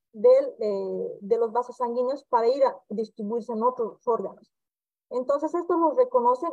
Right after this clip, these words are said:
y los empiezan a, a fagocitar, o sea, los empiezan a comer para intentar retenerlos, como podemos ver aquí. Entonces, el,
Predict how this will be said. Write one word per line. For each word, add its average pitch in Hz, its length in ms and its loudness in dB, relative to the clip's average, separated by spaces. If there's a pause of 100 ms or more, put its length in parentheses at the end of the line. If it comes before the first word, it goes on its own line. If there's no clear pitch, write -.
y 247 60 -10
los 277 220 2
empiezan 294 380 -2
a, - 160 -8
a 214 160 -4
fagocitar, 202 680 0 (160)
o 226 80 -14
sea, 247 200 2
los 262 160 -2
empiezan 226 320 -6
a 208 80 -10
comer 214 480 2
para 214 160 -4
intentar 226 400 -2
retenerlos, 202 680 -2 (200)
como 196 160 -14 (100)
podemos 202 340 -6
ver 196 140 -4
aquí. 320 220 -6 (600)
Entonces, 254 360 -2
el, 269 120 4